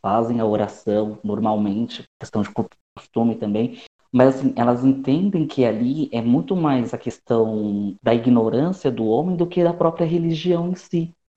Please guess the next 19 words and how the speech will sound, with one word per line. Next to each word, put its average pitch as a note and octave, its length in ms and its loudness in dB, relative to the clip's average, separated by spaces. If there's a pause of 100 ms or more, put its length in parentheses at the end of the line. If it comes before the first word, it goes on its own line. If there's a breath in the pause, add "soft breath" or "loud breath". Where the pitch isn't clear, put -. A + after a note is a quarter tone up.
(100)
Porque A#2+ 760 0
a A#2 40 2
gente C3+ 180 -4
sabe D#3 300 4
que F#3 120 -4
o B2+ 100 4
islamismo, A2+ 640 0
ele D#3+ 200 2
não F#3 200 2
é C3+ 120 0
assim. G2+ 400 -8 (120)
E - 60 -18
qualquer D3+ 340 2
religião, D#3 400 2
quando A#2+ 180 2
é A#2+ 40 4
levada A#2 420 0
ao C3+ 140 0
extremo, A#2+ 800 -2